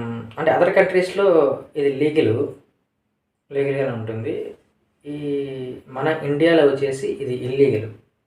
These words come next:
ఈ కాల్ బై జాబ్ అనేది. చాలామంది ఈ కాల్ బై జాబ్‌తో, కాల్ బై జాబ్‌లో ఈ రిజిస్ట్రేషన్స్ ఉంటాయి, అంటే కొన్ని కొన్ని వెబ్‌సైట్స్ ఉంటాయి అన్నమాట.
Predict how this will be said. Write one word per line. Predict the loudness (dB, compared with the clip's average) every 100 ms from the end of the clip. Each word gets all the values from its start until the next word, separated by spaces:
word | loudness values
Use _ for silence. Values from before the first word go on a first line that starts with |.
| _ _ _ _ _
ఈ | -6
కాల్ | -2 -2
బై | -2 -2
జాబ్ | -2 -2
అనేది. | -2 -6 -14 -20 _ _ _ _ _ _ _ _ _ _ _ _ _ _ _ _ _ _ _ _ _ _ _
చాలామంది | -8 -4 -2 0 -2 -2
ఈ | -2
కాల్ | 2 4 6
బై | 6 6
జాబ్‌తో, | 6 4 4 2 0 2 2 -4 -18 _ _ -10 0
కాల్ | 2 4
బై | 2
జాబ్‌లో | 2 2 2 2 2 2 0
ఈ | -2
రిజిస్ట్రేషన్స్ | -2 0 0 4 4 4 -8 -10 -8
ఉంటాయి, | -6 -2 0 0 0 -2 -4 -8 -18 -12
అంటే | -4 0
కొన్ని | 4 4
కొన్ని | 4 4
వెబ్‌సైట్స్ | 2 4 2 2
ఉంటాయి | -2 0
అన్నమాట. | 0 -4